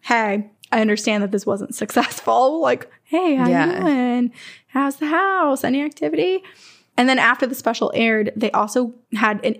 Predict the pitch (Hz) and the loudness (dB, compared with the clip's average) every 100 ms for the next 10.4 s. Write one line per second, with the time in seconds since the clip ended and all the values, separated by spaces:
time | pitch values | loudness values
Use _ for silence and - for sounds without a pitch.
0 | - 294 285 - 220 208 - - 202 233 | 0 2 2 2 0 0 -6 -4 -2 0
1 | 208 208 202 - - 214 214 - - 233 | 0 0 0 -2 -2 -2 -2 -2 -2 -4
2 | 233 214 202 - - - - - - 208 | -6 -2 -2 -2 -2 -2 -4 -4 -4 -6
3 | - _ _ - _ - 254 262 226 247 | -8 _ _ -20 _ -2 2 2 0 0
4 | 262 254 254 233 226 - 381 - 269 269 | 0 2 0 2 0 0 -2 0 0 2
5 | 285 302 247 262 247 247 254 254 247 254 | 0 0 0 0 0 0 -2 0 0 0
6 | 247 233 226 226 226 226 220 247 240 233 | 0 0 2 0 0 -2 0 0 -2 -2
7 | 220 220 349 392 392 359 359 403 480 480 | -4 -2 0 0 0 0 0 2 0 0
8 | 359 - - 381 359 349 330 330 403 247 | -2 -4 -4 -2 0 0 0 2 0 0
9 | 226 - _ _ _ _ - - 311 294 | -4 -8 _ _ _ _ -4 0 2 2
10 | 254 - - 214 | 0 2 0 0